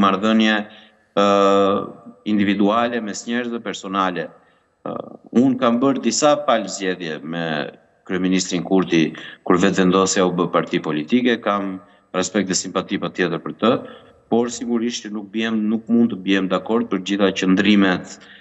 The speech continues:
që kam mbajtur në arenën ndërkombëtare, veçanërisht për një nga faktet që unë mendoj, dhe edhe këtu është mendimi im, nuk po them mos thoni apo mos bëni këtë, por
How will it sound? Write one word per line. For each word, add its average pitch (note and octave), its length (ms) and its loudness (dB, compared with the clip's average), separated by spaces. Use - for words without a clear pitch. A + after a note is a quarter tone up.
që G2+ 120 0
kam G2 180 4
mbajtur G#2 300 -2
në F#2+ 180 -6
arenën F#2 300 -6
ndërkombëtare, A#2+ 560 -2
veçanërisht A2+ 840 -2
për A#2+ 300 4
një B2+ 180 6
nga B2+ 140 4
faktet B2 460 0
që G#2 80 -4
unë A2 240 2
mendoj, F#2+ 380 2
dhe F2 160 2
edhe G#2+ 240 4
këtu A#2+ 240 2
është - 120 -8
mendimi G#2+ 460 -2
im, F#2+ 160 -2
nuk F#2+ 160 -8
po G2 100 -4
them A2 340 2
mos G#2 240 -2
thoni A2+ 280 2
apo G2 160 -4
mos F#2 220 -4
bëni F#2 320 0
këtë, C3 200 2
por C3 260 4